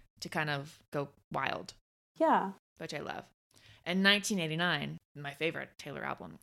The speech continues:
Speaker 1: was the first album that Jack really got to work on, like, ever. Like, this was the first time an artist was like, "Work on this album with me."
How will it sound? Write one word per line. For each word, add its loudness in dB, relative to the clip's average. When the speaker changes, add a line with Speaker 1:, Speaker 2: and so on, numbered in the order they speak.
Speaker 1:
was 0
the -2
first 4
album 6
that 0
Jack 0
really 4
got 4
to -4
work 0
on, -4
like, -2
ever. 4
Like, -2
this -4
was -4
the -2
first 0
time -2
an -4
artist 0
was -6
like, 0
"Work -2
on -2
this -6
album -2
with -10
me." -10